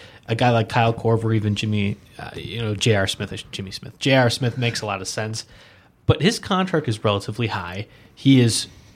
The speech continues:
a personality, and we'll put that politely. Uh, I,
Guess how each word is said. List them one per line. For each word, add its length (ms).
a 80
personality, 960
and 80
we'll 80
put 160
that 160
politely. 580
Uh, 380
I, 100